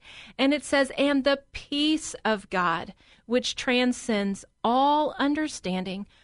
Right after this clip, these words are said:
will guard your hearts and your mind in Christ Jesus." And so God is gonna guard your heart and your mind as you wait for whatever it is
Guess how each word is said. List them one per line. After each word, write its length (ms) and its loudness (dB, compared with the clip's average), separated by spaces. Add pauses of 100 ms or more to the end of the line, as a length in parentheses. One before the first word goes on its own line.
(160)
will 160 2
guard 360 0
your 120 2
hearts 460 -4 (100)
and 440 0
your 420 -2
mind 560 -4 (320)
in 240 0
Christ 440 -6
Jesus." 580 -8 (320)
And 240 0
so 300 0
God 360 -2
is 140 -2
gonna 200 0
guard 360 -4
your 80 -6
heart 420 -8
and 240 2
your 140 2
mind 480 -2 (100)
as 260 2
you 80 2
wait 300 2
for 160 -4
whatever 480 2
it 220 0
is 440 -2